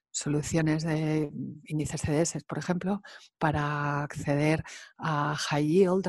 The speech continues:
o, y a investment grade en nuestros fondos. Y aquí lo vemos en esta gráfica,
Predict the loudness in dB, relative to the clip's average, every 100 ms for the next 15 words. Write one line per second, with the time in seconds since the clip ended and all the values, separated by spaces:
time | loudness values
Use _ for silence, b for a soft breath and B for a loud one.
0 | -4 -8 -12 -20 B B -2 0 0 -2
1 | -2 -2 -2 -2 0 0 0 -2 -4 -8
2 | -8 -8 -8 -12 -20 -20 -2 4 4 2
3 | -2 -4 -6 -4 2 4 4 2 0 -4
4 | B B B -4 -4 -4 -4 -2 -4 -6
5 | -2 -2